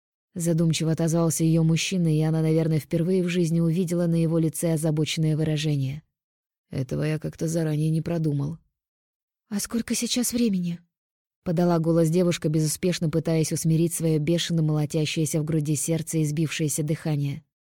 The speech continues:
«Мне скоро нужно будет Макса из садика забирать». «Отлично», улыбнулся ей Демид.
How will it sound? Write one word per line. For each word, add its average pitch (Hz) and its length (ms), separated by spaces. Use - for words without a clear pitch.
«Мне 208 200
скоро 220 260
нужно 208 280
будет 208 240
Макса 208 340
из 170 80
садика 175 340
забирать». 170 520
«Отлично», 147 640
улыбнулся 165 540
ей 156 200
Демид. 147 400